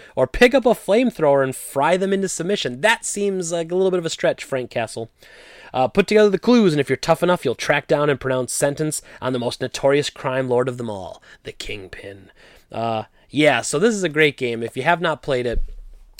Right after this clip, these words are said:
uh, Punisher is, uh, dope, and, uh, I highly recommend getting it. There's the spine. Um, it's, it's expensive, though, so it does suck. Uh, if you're a loose cart collector, you'll have a much better time. I wanna say it's around sixty bucks, fifty, sixty. Complete in box is gonna beat you up on this one, but,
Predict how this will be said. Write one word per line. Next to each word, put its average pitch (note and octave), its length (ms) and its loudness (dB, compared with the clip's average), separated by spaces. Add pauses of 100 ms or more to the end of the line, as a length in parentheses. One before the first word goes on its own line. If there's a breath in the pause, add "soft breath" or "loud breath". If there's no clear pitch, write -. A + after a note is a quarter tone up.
(100)
uh, B2+ 220 0
Punisher E3+ 580 -2
is, A#2 480 -6
uh, G2+ 240 -10
dope, A2+ 520 -6 (120)
and, B2 340 -4
uh, A#2 200 -2
I A2+ 100 -4
highly E3 240 4
recommend C#3+ 380 -4
getting C3+ 200 -2
it. D3 80 -8
There's A2+ 200 -8
the A2+ 100 -16
spine. A2 400 -10 (420 loud breath)
Um, A#2+ 540 -2 (340)
it's, D#3+ 220 -4
it's F3 140 -2
expensive, F#3 500 -4
though, F3 280 0
so D#3 280 0
it C#3+ 80 -2
does D#3+ 180 2
suck. - 360 -2 (180)
Uh, B2 240 -2
if B2 120 -8
you're C#3 100 -2
a C3 40 -2
loose F3+ 160 -2
cart D#3 220 -4
collector, C#3+ 280 -6
you'll B2+ 120 -6
have B2+ 100 -4
a A#2 40 -10
much B2 160 -10
better A#2+ 120 -4
time. A#2 220 -10
I G#2+ 40 -10
wanna G#2+ 140 -10
say A2+ 120 -14
it's - 80 -16
around F#2 120 -18
sixty - 320 -6
bucks, E3 320 -6
fifty, B2+ 240 -12
sixty. E3 400 -8 (680 loud breath)
Complete F#3+ 320 4
in D#3+ 60 -4
box D3+ 260 -2
is C#3 40 -6
gonna C3+ 140 -4
beat A#2+ 300 -8
you A#2 80 -4
up G#2+ 100 -8
on G#2+ 140 -8
this - 180 -12
one, G#2+ 160 -10
but, A2+ 300 -4